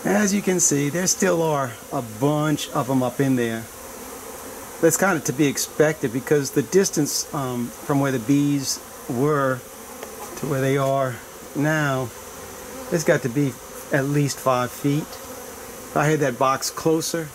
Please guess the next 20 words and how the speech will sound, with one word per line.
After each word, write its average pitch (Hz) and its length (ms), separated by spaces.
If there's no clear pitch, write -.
those 139 320
bees, 131 600
they, 131 260
they 143 160
wouldn't 120 260
be 110 120
up 107 100
there 110 120
right 113 200
now. 117 160
They'd 113 200
be 113 140
in 107 100
the 104 60
box. 104 440
But 180 180
let 180 80
me 190 80
show 156 220
you. 147 180